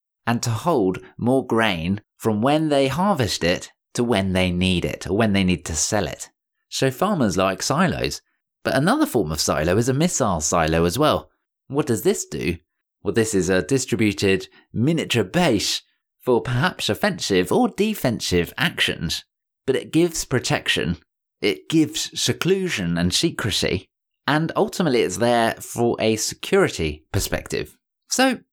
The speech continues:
what's an organizational silo then? Well, really what we're meaning are there are these invisible, strong walls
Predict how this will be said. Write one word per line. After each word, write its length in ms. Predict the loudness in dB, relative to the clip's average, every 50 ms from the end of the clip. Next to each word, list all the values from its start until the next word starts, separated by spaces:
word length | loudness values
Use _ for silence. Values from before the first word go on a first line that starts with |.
| _ _ _ _ _ _
what's 280 | -4 -2 -2 0 2 2
an 80 | 2
organizational 920 | 4 4 2 2 2 0 2 0 0 2 0 0 2 0 0 2 2 2 2
silo 560 | 2 0 0 2 2 2 2 0 0 -2 -2
then? 260 | -4 -6 -6 -8 -8 -10 -12 _ _ _ _ _ _ _ -2
Well, 240 | 0 0 0 -2 -4 _ _ _ _
really 300 | 0 2 4 4 4 4
what 180 | 2 2 2 2
we're 100 | 2 2
meaning 460 | 2 2 2 2 4 4 2 2 0 0
are 180 | 0 0 2 2
there 180 | 2 2 2 4
are 180 | 4 2 2 0
these 240 | 0 0 2 2 0
invisible, 960 | 0 0 0 -2 0 0 0 0 2 2 2 2 4 4 6 6 6 4 2 -2 -10 _ _ _
strong 720 | -10 -8 -8 -6 -2 0 2 2 2 2 0 -2 -2 -4 -4
walls 720 | -2 0 2 4 4 4 4 4 4 2 2 0 -2 -4